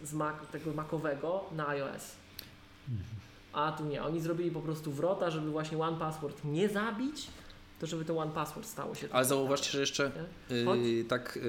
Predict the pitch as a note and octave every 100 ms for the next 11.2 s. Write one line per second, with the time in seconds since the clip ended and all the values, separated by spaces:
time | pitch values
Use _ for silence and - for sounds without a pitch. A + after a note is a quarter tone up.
0 | A2+ A2+ - B2 B2+ B2+ B2+ B2 A#2+ A#2+
1 | A#2+ A#2+ A#2+ A#2+ A#2+ A#2 B2+ A#2+ A2 -
2 | B2+ B2 A2 A2+ - A2+ A2+ - G#2+ A#2
3 | A2 A2+ - G#2+ G#2+ A#2+ A2+ A2 G#2+ G#2+
4 | G2+ G2+ G#2+ G#2+ - - B2+ A#2+ F#2+ F#2+
5 | A#2 - - - - - A2+ G#2 G#2 G#2
6 | G2+ A#2+ A#2+ - A#2+ - C#3 C3 B2 A#2+
7 | - A#2+ A#2 B2+ B2 B2 A#2+ A#2 A#2+ A#2+
8 | A#2+ A#2 A#2 G#2 G#2+ E3+ D3 - C#3 B2+
9 | B2+ C3 A#2+ C3 C3 A#2 B2 B2 B2 B2
10 | A#2+ A#2 A#2+ A#2+ A#2 - A#2 A2 G#2 A2
11 | A#2